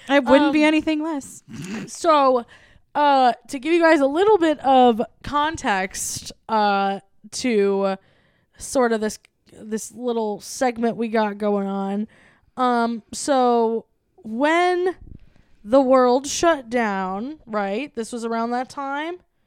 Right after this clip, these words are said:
Speaker 1: Honestly, yeah, no, this was during that time 'cause I
Speaker 2: Okay.
Speaker 1: was laid off of work.
Speaker 2: So when the world shut down, Amanda was laid off of her job,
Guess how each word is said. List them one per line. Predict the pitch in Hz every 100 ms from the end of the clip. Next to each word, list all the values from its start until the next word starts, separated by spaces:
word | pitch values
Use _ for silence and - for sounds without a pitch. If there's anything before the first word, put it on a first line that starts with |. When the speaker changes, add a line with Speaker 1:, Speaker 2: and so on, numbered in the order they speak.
| _ _ _ - 220
Speaker 1:
Honestly, | 196 220 247 - 208
yeah, | 180 202 180
no, | 190 190
this | 185 240
was | 196 208 180
during | 160 147
that | 151 160
time | 175 165 151 156
'cause | 254
I | 269 202
Speaker 2:
Okay. | 190
Speaker 1:
was | 180 170
laid | 180 175
off | 196
of | 175 170
work. | 190 156 _ _
Speaker 2:
So | - 285 262 240
when | 233 233
the | 196
world | 220 330 392
shut | 359 311 220
down, | 214 202 196 233
Amanda | 214 214 247 311 220 208
was | 196 196
laid | 190 185 185
off | 214
of | 277
her | 294 320
job, | 220 190 185 202